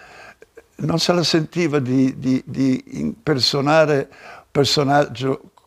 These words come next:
così alto quale è in quel testo, eh, la Madonna. È un testo che io ho trovato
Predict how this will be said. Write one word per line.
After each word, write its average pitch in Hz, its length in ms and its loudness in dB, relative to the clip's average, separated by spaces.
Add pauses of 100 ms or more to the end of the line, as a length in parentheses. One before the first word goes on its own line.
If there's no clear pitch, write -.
così 127 560 0 (120)
alto 131 720 0 (320)
quale 131 500 2
è 147 120 -4 (100)
in 127 180 -4
quel 160 320 0
testo, - 640 -4 (480)
eh, 113 100 -4
la 110 440 -2
Madonna. - 640 -8
È - 80 -4
un 139 180 0
testo 196 380 0
che - 120 -4
io 147 280 2
ho 113 320 -2
trovato 123 840 0